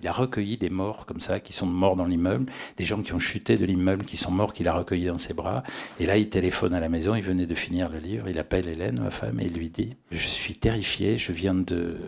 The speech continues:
la piscine, il y a une, une, une piscine collective, on vient de m'appeler pour reconnaître une résidente de l'immeuble qui est, qui est, qui est morte dans la piscine. » Et donc, grosso modo, ce que j'avais raconté si,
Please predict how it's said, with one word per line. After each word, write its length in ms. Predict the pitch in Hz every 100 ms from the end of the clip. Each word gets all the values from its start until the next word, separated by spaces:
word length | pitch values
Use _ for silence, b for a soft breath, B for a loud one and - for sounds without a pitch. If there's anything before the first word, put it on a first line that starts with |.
| 85
la 120 | 87 90
piscine, 540 | 98 - - 117 123 - 82
il 60 | 85
y 60 |
a 20 |
une, 340 | 82 85 85 82 87 85 82
une, 160 | 98 87 85
une 100 | 90
piscine 360 | 82 82 92 92
collective, 500 | 85 82 - 120 131 127 B B B -
on 80 |
vient 160 | 95 101
de 60 | 104
m'appeler 400 | 101 - - 107
pour 220 | 101 -
reconnaître 680 | - - 87 101 - - -
une 260 | - 87 90
résidente 580 | 87 95 101 95 90 -
de 40 |
l'immeuble 420 | 85 85 95 107
qui 140 | - 82
est, 60 |
qui 120 | -
est, 160 | - -
qui 120 | -
est 20 |
morte 240 | 90 98 -
dans 80 | 80
la 80 |
piscine. » 480 | - 80 - - 82 - _ B B B -
Et 80 | 110
donc, 240 | 143 139
grosso 340 | - 131 -
modo, 300 | 135 135 131
ce 80 | 127
que 80 | -
j'avais 240 | 104 95
raconté 500 | 92 90 - 92 -
si, 240 | 90 -